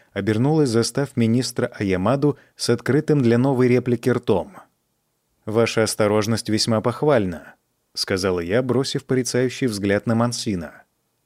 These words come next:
Из них двоих я доверяла ему больше. Больше его знала и сильнее нуждалась в его навыках, но без Оямады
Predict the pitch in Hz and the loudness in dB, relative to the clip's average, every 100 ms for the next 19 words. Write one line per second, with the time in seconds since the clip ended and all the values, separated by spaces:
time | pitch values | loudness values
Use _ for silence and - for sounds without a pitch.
0 | _ - 98 101 180 143 127 180 - 113 | _ -8 -4 0 0 2 2 2 2 2
1 | 110 113 123 139 127 123 127 127 139 101 | 4 4 4 4 4 4 2 0 0 0
2 | - - 78 - _ _ _ _ - 131 | -2 -8 -10 -14 _ _ _ _ -10 -6
3 | 165 - 127 123 110 117 151 135 95 82 | -4 0 2 2 0 0 0 0 0 -2
4 | - 90 92 110 113 104 98 104 110 104 | -4 -4 -2 0 0 0 0 2 2 2
5 | - 98 101 107 117 113 90 - 90 - | -2 -2 0 0 2 2 0 -2 -6 -6
6 | 98 110 107 101 110 101 90 98 131 135 | -4 -2 -2 0 2 0 0 -2 0 0
7 | 135 | 0